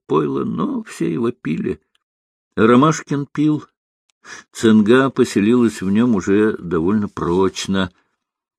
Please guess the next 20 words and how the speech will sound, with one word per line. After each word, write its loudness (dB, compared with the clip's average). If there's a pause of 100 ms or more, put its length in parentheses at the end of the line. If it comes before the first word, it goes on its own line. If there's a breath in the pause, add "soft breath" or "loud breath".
(220)
Хлебнув 2
целительного 0
пойла, 0 (520)
Ромашкин 2
забрался 2
на 0
второй 2
ярус 2
нар, -2
снял -2
бушлат. -4 (760)
Под -2
бушлатом -4
у -4
него -4
еще -6
телогрейка, -4
снял -4
и -2
ее. 0